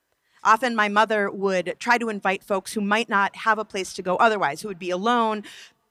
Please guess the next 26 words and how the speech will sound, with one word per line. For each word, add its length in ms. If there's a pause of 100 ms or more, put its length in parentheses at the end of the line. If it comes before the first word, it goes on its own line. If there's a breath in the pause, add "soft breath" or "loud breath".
(160)
Sometimes 540
these 180
were 80
also 300
people 340
that 100
my 140
brother 360
and 100
I 100
thought 220
were 100
the 160
weird 280
ones, 380 (300 loud breath)
um, 380 (560)
but 100
they 100
were 120
the 80
ones 200
who 80
needed 260
the 100
invitation, 580
right? 280